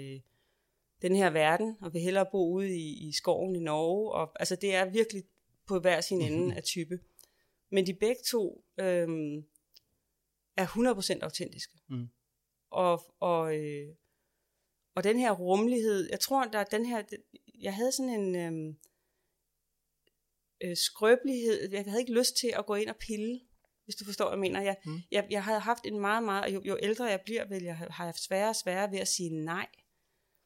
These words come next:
Speaker 1: Øhm, nu kommer de jo heller ikke at sige fuldstændig åndssvage ting, fordi at de jo netop har fået lov at være rummet i... At, at, og når man giver store rammer,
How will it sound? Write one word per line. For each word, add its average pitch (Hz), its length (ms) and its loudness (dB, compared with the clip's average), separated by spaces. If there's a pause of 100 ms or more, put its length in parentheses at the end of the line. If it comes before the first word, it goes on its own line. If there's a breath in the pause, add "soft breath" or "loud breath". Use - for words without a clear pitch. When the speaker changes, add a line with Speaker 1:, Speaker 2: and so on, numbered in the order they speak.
(420)
Speaker 1:
Øhm, 165 760 0 (420)
nu 196 100 -2
kommer 214 200 4
de 180 80 0
jo 180 60 2
heller 220 160 4
ikke 190 100 0
at 190 80 -4
sige 185 180 -2
fuldstændig 196 300 -4
åndssvage 185 360 -2
ting, - 220 -2 (760)
fordi 185 240 -2
at 185 160 0
de 190 60 -2
jo 175 60 2
netop 170 240 4 (1120)
har 170 200 -14
fået 175 160 2
lov 170 360 4
at 165 60 -2
være 156 140 0
rummet 165 440 2
i... 156 280 -8
At, - 220 -10
at, 160 160 -12
og 175 180 -2
når - 160 -4
man 180 140 4
giver 220 240 0
store 202 340 0
rammer, 175 380 2